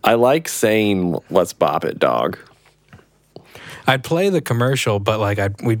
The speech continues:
Speaker 2: we might get in trouble.
Speaker 1: Yeah.
Speaker 2: The,
Speaker 1: Just
Speaker 2: the O G was bop it, twist it, full it. I think there's a flick it and there's a roll it or spin it.
Speaker 1: Mm-hmm.
Speaker 2: Oh, dude, we could say spin it.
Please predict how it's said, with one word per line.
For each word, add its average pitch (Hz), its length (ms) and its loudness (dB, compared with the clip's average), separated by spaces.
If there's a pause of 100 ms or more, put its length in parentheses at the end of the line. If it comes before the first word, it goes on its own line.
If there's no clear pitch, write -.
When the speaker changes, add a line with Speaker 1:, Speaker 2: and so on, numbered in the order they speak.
Speaker 2:
we 127 140 2
might 135 180 0
get 107 160 -4
in 98 60 -6
trouble. 98 440 -2 (140)
Speaker 1:
Yeah. - 320 -2 (440)
Speaker 2:
The, - 120 -6
Speaker 1:
Just 139 240 4
Speaker 2:
the 139 140 0
O 165 180 4
G 156 240 2
was 117 160 0
bop 123 320 0
it, 120 100 -4
twist 127 300 -2
it, 110 100 -2
full 120 400 2
it. 113 100 -4
I 135 60 2
think 175 140 2
there's 185 160 2
a 107 60 -2
flick 151 340 -2
it 180 100 2
and 131 80 -6
there's 113 140 0
a 107 80 0
roll 113 300 2
it 92 180 -8
or 123 80 0
spin - 340 -4
it. - 160 -12 (180)
Speaker 1:
Mm-hmm. 98 520 2 (280)
Speaker 2:
Oh, 156 280 4
dude, 147 260 0
we 139 100 0
could 143 200 -2
say 123 180 0
spin - 480 0
it. 110 220 -2